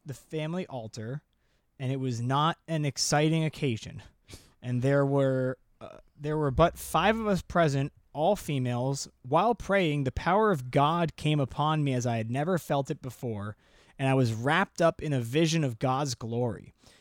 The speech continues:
It seemed to be rising higher and higher from the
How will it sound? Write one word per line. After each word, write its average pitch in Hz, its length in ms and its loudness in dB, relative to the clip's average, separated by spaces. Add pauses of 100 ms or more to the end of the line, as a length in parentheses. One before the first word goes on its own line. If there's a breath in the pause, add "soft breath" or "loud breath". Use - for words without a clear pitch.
It 131 120 -6
seemed 185 360 0
to 180 40 0
be 175 120 4
rising 143 680 0 (760)
higher 202 560 4
and 165 120 4
higher 165 460 4
from 135 180 0
the 123 160 0